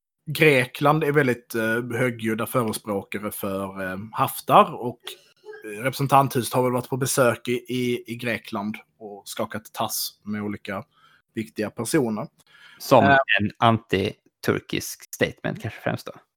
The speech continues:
Speaker 1: Precis, för där, den konflikten ska ju mer tolkas både då att Frankrike är i hela jävla världen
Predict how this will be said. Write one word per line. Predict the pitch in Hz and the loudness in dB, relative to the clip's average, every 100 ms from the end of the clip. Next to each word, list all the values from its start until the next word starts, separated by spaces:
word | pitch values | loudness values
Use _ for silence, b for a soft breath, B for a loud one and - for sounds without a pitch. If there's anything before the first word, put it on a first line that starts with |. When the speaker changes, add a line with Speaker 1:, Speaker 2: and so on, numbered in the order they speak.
| _ 165 | _ 2
Speaker 1:
Precis, | 165 139 95 - - | 2 2 -2 -8 -2
för | - | 2
där, | 151 170 139 139 | 6 6 8 4
den | 151 135 127 | 4 4 2
konflikten | - 160 165 139 - 123 | -2 -2 0 -4 -4 -6
ska | - 127 | -4 -2
ju | 123 | 0
mer | 156 127 120 | 0 0 -2
tolkas | - 139 135 135 - 107 131 | 0 0 0 -4 -6 -6 -2
både | 120 123 127 113 117 | 2 4 4 4 8
då | 214 123 | 8 8
att | 107 | 2
Frankrike | - 123 107 98 113 110 107 | 2 2 2 -4 -12 -6 -4
är | 117 104 | -2 -4
i | 95 104 107 | -6 -6 -6
hela | - 127 120 107 | -4 -2 -2 -4
jävla | 107 113 110 107 | -4 -4 -4 -4
världen | 117 104 92 104 151 | -2 -2 -4 -4 -4